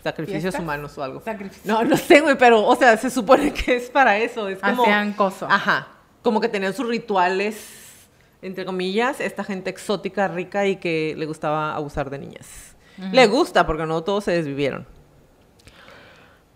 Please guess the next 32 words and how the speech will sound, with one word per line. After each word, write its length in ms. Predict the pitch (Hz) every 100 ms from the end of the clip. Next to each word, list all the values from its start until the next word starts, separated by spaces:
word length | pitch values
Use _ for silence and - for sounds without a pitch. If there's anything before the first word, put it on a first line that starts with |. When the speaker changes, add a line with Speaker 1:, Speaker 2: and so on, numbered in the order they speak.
| _
Speaker 1:
Entonces, 460 | - 240 247 220 180
eso 240 | - 214 220
es 80 | 220
el 240 | 208 202
principal. 460 | 185 185 - 143 120
Entonces, 400 | 190 190 190 180
este 240 | 240 330 349
edificio 640 | 320 349 - 269 214 233 - _ _ _ _ _ _ _ _ _ - - _ _ _ _ _
difiere 360 | 196 240 247 262
mucho 260 | 262 285
del 120 | 254 247
permiso 380 | 196 202 202
de 100 | 226 226
planificación 720 | 226 233 233 214 214 214 190
original, 460 | 190 - 330 381 285
porque, 320 | 233 208 208
claro, 480 | 175 175 214 151 143
él 180 | 160
era 140 | 165 240
honesto 400 | 233 214 - 220
y 60 |
sacó 300 | - 151 156
su 140 | 139 202
planificación 600 | 226 190 170 117 - 147
para 240 | 185 196
poder 240 | 151 139 135
hacer 180 | 180 156
los 140 | 151
cambios 300 | 123 120 151
a 60 | 113
la 120 | 117
isla. 400 | 247 - 160